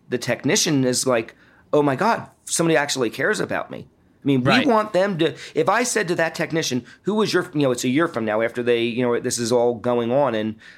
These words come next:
Speaker 1: I said to them, "Who is your favorite manager, you know, that you've ever worked for?"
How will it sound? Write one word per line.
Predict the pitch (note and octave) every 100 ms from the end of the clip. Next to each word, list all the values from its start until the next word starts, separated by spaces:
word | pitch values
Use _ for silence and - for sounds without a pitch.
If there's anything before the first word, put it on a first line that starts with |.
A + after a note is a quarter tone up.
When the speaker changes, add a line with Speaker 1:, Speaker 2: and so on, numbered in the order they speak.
| -
Speaker 1:
I | B2+
said | C3 C#3
to | C3
them, | B2 B2
"Who | B2+ E3+
is | D3
your | C#3
favorite | C#3+ C3+ A2
manager, | B2 B2+ D3 E3 D#3+ D3+
you | B2+
know, | B2
that | A#2+
you've | A2+ A#2
ever | B2
worked | A2 B2 C#3
for?" | E3+ G3 G3